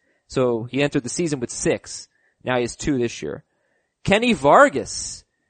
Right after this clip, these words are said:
not quite playing every day, but maybe forcing his way into it. It could be at the expense of Robbie Grossman. Three sixty-four batting average for Vargas, two homers, two walks, three strikeouts in six games.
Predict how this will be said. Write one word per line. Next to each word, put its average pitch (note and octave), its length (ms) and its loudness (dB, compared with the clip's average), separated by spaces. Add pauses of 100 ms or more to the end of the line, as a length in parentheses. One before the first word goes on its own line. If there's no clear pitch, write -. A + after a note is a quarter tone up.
(160)
not F3 340 0
quite F#3+ 420 0
playing A3+ 340 -2
every A3+ 240 -2
day, A#3 220 0
but D3+ 200 0
maybe D#3 320 -4
forcing D#3 440 -4
his D3+ 140 -4
way D3 220 0
into D3 220 -2
it. D#3+ 100 2
It C#3 80 -4
could C3+ 140 -6
be C#3 100 -4
at C3+ 80 -2
the C3 100 -4
expense C3+ 380 -4
of B2 100 -4
Robbie B2+ 260 0
Grossman. B2 520 -4 (200)
Three D#3+ 200 -2
sixty-four F3+ 580 -2
batting D#3 320 2
average D#3 280 0
for E3+ 120 -2
Vargas, C#3+ 520 0
two E3+ 180 -4
homers, D3+ 560 -2 (360)
two F3 140 -4
walks, D3+ 300 2
three D#3 180 -2
strikeouts C#3+ 580 0
in B2 80 -12
six - 280 -6
games. - 500 -8